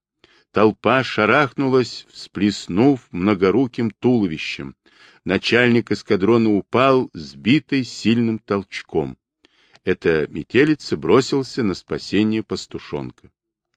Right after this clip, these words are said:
Глава "Три смерти", начинающаяся описанием подвига и героической гибели Метелицы,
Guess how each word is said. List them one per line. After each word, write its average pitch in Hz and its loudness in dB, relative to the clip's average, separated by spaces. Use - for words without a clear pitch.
Глава 165 4
"Три 196 2
смерти", 120 2
начинающаяся 107 2
описанием 98 0
подвига 104 2
и 98 -6
героической 92 0
гибели 117 -2
Метелицы, 110 0